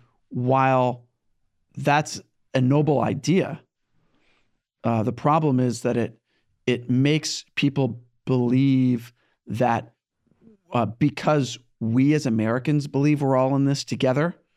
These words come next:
and all nations need to work together to fight climate change, that therefore the, the governments of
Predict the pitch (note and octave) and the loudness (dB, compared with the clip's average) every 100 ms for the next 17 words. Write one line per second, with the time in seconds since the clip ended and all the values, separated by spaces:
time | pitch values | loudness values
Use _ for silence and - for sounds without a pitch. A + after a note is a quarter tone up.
0 | _ _ - C3 B2+ B2 B2 B2 B2+ A2+ | _ _ -2 2 2 2 0 0 0 0
1 | A2 A#2 B2+ B2+ C3 A#2 B2+ - A2+ A2+ | 0 2 0 0 -2 -2 -4 -4 -6 -2
2 | A#2 A#2 - - B2 C#3+ _ _ _ _ | -4 -6 -14 -8 -6 -6 _ _ _ _
3 | - B2+ C#3 C#3 D#3 D3 D#3+ E3 - _ | -6 -2 0 0 0 0 0 -2 -8 _
4 | _ _ _ - D3+ G#2 C3+ C#3+ - D3 | _ _ _ -4 -4 -2 0 0 0 0
5 | C3+ B2 B2 _ _ _ _ - C#3 - | 2 0 -4 _ _ _ _ -4 -2 -2
6 | - B2 G#2+ - _ _ - B2 D3 D3 | -2 0 0 -4 _ _ -8 0 0 2
7 | C#3 B2 B2 | 0 0 -4